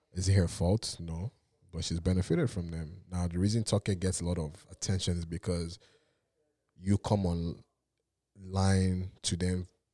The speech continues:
put this image of this independent woman, and a lot of people are very upset because it's like,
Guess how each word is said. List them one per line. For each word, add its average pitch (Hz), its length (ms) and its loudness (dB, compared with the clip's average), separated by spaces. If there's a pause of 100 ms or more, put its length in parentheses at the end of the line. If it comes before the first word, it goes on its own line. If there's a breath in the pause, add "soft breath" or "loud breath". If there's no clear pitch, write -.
put 104 200 2
this 90 280 0
image 90 380 -6
of 82 180 -10
this - 540 -8
independent 87 1300 -4 (120)
woman, 87 460 -2
and 85 240 -2
a 87 60 -2
lot 101 120 4
of 101 80 0
people 95 280 0
are 85 260 -6
very 90 520 2
upset - 400 -2
because - 280 -4
it's 85 140 -6
like, 85 320 -4